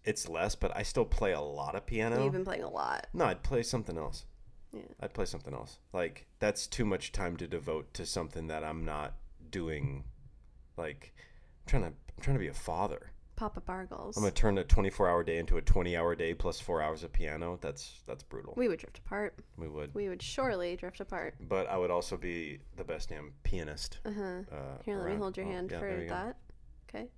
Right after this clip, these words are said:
Speaker 2: you're holding my middle finger.
Speaker 1: There you go.
Speaker 2: Okay.
Speaker 1: So, would you rather eat pizza for every meal?
Speaker 2: Okay. Real cheese?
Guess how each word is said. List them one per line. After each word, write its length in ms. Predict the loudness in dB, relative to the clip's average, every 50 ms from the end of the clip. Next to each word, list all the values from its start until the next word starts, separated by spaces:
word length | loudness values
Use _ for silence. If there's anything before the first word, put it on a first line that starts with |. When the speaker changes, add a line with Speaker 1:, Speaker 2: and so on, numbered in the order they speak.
| -8
Speaker 2:
you're 100 | -6 -2
holding 320 | 0 0 0 0 -2 -4 -6
my 120 | -6 -6
middle 180 | -6 -6 -8 -8
finger. 320 | -8 -8 -8 -8 -10 -10 -14 -14 -16 -16
Speaker 1:
There 120 | -14 -12 -10
you 80 | -10
go. 100 | -10 -10 -10
Speaker 2:
Okay. 180 | -12 -12 -14 -14 -16 -16 -18 -18 -18 -18 -18 -20 -20 -20 -14 -8
Speaker 1:
So, 320 | -2 2 4 4 4 4 2
would 200 | 0 -2 0 2
you 340 | 2 2 2 0 -2 -6 -4 4
rather 420 | 8 10 10 10 10 6 2 0 -4 -10 -18 -20 -20 -20 -20 -20 -20 -20 -20 -20 -18 -12 -10
eat 340 | -8 -8 -8 -8 -10 -14 -14 -12 -8
pizza 760 | -4 -2 -2 -2 -2 -4 -2 -2 -2 -2 -4 -6 -12 -16 -18 -20 -20 -20 -20 -20 -20 -20 -20 -20 -20 -20 -20 -20 -20 -20 -14 -10 -6 -4 -4 -4 -4 -6 -10 -12 -16 -18
for 220 | -8 -6 -6 -6 -6 -6 -8 -6
every 500 | -4 -4 -4 -4 -4 -4 -4 -4 -2 -2
meal? 480 | -2 -2 -2 -2 -4 -4 -6 -6 -10 -14 -18 -18 -14 -12 -12
Speaker 2:
Okay. 640 | -12 -10 -10 -10 -10 -8 -8 -8 -6 -6 -6 -6 -6 -8 -12 -18 -20 -20 -20 -18 -4 2
Real 240 | 4 4 6 4 4
cheese? 440 | 0 0 -2 -2 -2 -4 -6 -12